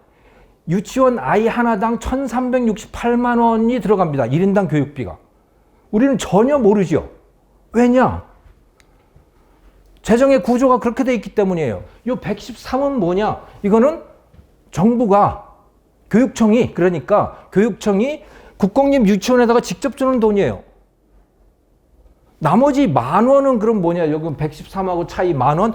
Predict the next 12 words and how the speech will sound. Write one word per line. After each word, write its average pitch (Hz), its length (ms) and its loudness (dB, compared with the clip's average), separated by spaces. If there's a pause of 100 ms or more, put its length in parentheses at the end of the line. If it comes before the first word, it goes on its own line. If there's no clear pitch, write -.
(120)
요건 208 180 2
학부모가 233 520 -2
부담합니다. 143 640 -2 (240)
학부모는 269 580 0
그러니까 190 840 0 (360)
그 226 240 0
만 135 300 0
원만 240 420 2
보는 196 300 0
거예요. 123 340 -2 (320)
진짜는 262 640 -2
이건데요. 170 500 -4